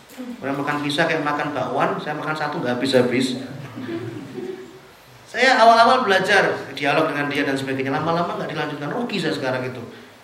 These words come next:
Kenapa dulu nggak? Teman saya yang Aceh, yang dia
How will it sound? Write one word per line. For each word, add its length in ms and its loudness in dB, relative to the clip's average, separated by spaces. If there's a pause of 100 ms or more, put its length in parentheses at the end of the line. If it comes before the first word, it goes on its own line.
Kenapa 240 -8
dulu 320 -6
nggak? 120 -4 (520)
Teman 200 -4
saya 220 6
yang 60 0
Aceh, 340 -2 (1080)
yang 160 -4 (840)
dia 160 2